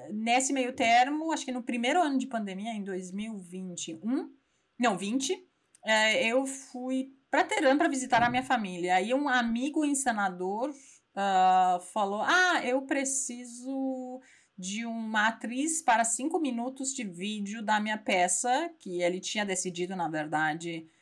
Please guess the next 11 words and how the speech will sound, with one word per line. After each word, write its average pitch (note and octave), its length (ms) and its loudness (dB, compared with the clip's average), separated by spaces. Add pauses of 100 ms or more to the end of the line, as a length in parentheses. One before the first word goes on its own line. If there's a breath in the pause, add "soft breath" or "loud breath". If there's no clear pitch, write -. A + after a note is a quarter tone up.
(200 loud breath)
ah, D#3+ 840 2 (920)
fazer F3+ 500 2
uma F#3 240 0
peça F3 560 2
ao F#3 240 6
ar F#3 220 6
livre A3 460 -4
por E3+ 200 -6
conta E3+ 280 -4
da E3+ 100 0
pandemia. E3+ 640 -4